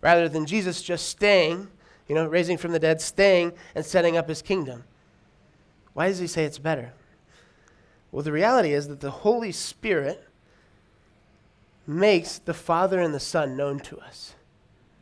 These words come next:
The Holy Spirit makes the Father and the Son known to us. We know God's personal presence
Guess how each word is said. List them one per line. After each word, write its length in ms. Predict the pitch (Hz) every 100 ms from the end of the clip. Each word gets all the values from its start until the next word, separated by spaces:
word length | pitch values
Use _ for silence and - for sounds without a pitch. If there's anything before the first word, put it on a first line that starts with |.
| _ _ _ _ _ _ _ _ -
The 100 | 147
Holy 220 | 185 175
Spirit 440 | 147 - 214 180
makes 300 | 143 170 160
the 100 | -
Father 320 | - 147 151 143
and 140 | 131
the 40 |
Son 320 | 131 - 139 127
known 260 | 139 135
to 180 | - -
us. 320 | - - - _ _ _ _ _ _ _ _ _ _ _ _ _ _ -
We 140 | 214
know 300 | 208 202 202
God's 320 | 156 160 160
personal 440 | - 185 190 180 151
presence 600 | - 156 156 202 202